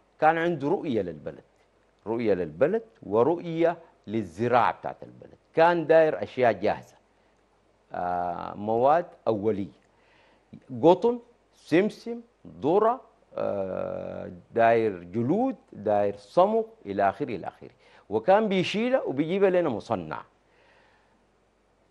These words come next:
لما إحنا أخذنا استقلالنا ما غيرنا التركيبة دي، مشينا في نفس المس-، يعني قطن بنصدره، ذرة بنصدرها، سمسم بنصدر، يمكن لحد الليلة.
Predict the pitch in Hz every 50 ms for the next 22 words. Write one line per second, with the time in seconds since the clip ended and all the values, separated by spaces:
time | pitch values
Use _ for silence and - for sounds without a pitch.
0 | _ - 113 131 143 151 156 165 196 226 202 - - 202 208 202 185 160 - -
1 | - _ - - - 202 196 185 185 175 131 - - 156 139 156 175 190 202 202
2 | 196 202 202 202 208 247 - _ _ _ _ _ _ _ _ _ _ _ _ _
3 | _ _ _ _ _ _ _ _ _ - 87 101 117 139 175 202 208 208 202 196
4 | 190 196 - - - 104 107 107 123 131 131 113 101 113 165 180 175 160 160 143
5 | 120 110 - - - 107 104 - - - 117 107 87 87 80 - - _ _ _
6 | _ _ _ _ _ _ _ _ _ - 98 107 107 - 170 180 180 175 160 160
7 | 165 175 202 - - 185 139 117 95 - - _ _ _ 82 85 78 78 78 -
8 | _ 92 92 143 170 175 214 208 190 165 160 135 117 - 123 101 85 76 78 76
9 | - - 80 92 127 185 208 214 180 185 170 147 - 127 107 85 80 80 98 92
10 | 87 82 76 76 - - 170 185 185 214 220 208 185 147 120 110 - 110 92 80
11 | - - - - - - - 165 175 - 269 247 226 247 233 190 123 92 82 80
12 | - -